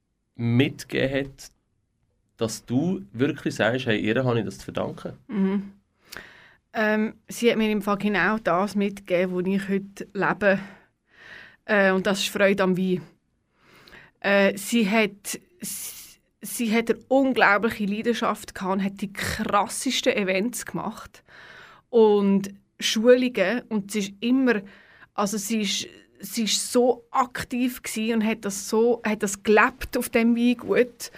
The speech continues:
Speaker 2: Ähm, und hat mich auch regelmässig halt ins kalte Wasser gerührt.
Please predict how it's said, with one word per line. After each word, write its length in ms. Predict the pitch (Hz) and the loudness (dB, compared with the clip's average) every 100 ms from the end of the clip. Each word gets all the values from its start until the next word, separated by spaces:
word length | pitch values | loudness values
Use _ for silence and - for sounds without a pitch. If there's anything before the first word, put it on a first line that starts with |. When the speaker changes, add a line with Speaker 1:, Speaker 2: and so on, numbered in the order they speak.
| - - - - - | -20 -20 -20 -20 -4
Speaker 2:
Ähm, 500 | 214 214 202 196 202 | 0 4 4 2 2
und 180 | 214 190 | 0 2
hat 140 | 196 | 2
mich 200 | 202 190 190 | 0 -2 0
auch 120 | 185 | 0
regelmässig 680 | 196 233 226 190 202 - 214 | 2 2 2 0 -2 -6 -2
halt 220 | 202 208 | -4 -2
ins 160 | 196 - | -6 0
kalte 340 | 196 196 202 | 0 0 -2
Wasser 360 | 165 240 - - | 0 -2 -4 -6
gerührt. 440 | - 165 214 247 | -6 0 0 -2